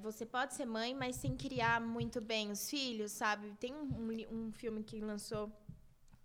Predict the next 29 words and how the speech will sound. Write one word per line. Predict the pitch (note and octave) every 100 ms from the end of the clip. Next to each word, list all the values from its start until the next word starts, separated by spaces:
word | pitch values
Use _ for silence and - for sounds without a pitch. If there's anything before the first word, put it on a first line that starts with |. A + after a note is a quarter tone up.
| -
pro | -
Oscar | G3 F#3+ A3+ G#3 -
e | G#3
tal | G#3 F#3+
e |
tudo | G3 G3
mais, | G3+ G#3+ - - - -
que | - B3+
o, | B3 A3+
o |
filme | A3 D4 D#4+
inteiro | D#4 C#4 C#4 C4+
se | C4 -
passa | - A3+ C4 C#4 C#4 B3
da | G#3+ A3+
mulher | A#3 A#3+ A3+ A3+ B3
falando | - B3+ A3+ A3 G#3+
de | G#3+
como | A3+
foi | G#3+ G#3+
difícil | - G#3+
criar | A#3
o | B3
filho, | - C4+
porque | -
ela | G#3+
teve | G#3+ G#3+ G#3+
que | A3+
negar | G#3 G#3 G3+ G3 G3+